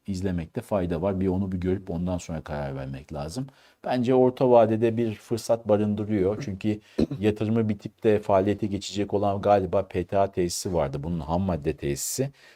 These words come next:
O bu sene çalışmaya başlayacak. Oradan da kar marjının artacağı bir dönem olacak. Bence izlemekte fayda var ama teknik tarafta biraz daha güçlenmeye ihtiyacı var. Ee, düşüş trendinin en azından şöyle bir kırıldığını,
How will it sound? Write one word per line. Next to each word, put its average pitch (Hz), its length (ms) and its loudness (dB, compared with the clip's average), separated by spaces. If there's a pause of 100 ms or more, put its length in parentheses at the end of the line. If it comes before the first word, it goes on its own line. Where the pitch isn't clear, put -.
(120)
O 127 140 2
bu 120 60 -4
sene 120 220 0
çalışmaya 110 480 0
başlayacak. 95 480 -2
Oradan 113 360 4
da 123 180 2
kar 117 200 4
marjının 101 440 0
artacağı 101 580 2
bir 80 160 -6 (440)
dönem 87 300 0
olacak. 82 300 -4 (100)
Bence 127 260 -2
izlemekte 120 580 0 (120)
fayda 110 360 2
var 123 220 0
ama 104 260 0
teknik 110 340 -8
tarafta 110 520 0 (380)
biraz 101 340 4
daha 113 160 0
güçlenmeye 101 680 -2
ihtiyacı 90 540 -4
var. 110 320 2 (360)
Ee, 90 340 -4
düşüş 104 280 -8
trendinin 92 380 -4
en 95 80 -4
azından 92 440 -4
şöyle 92 260 -4
bir 104 100 -4
kırıldığını, 87 640 -4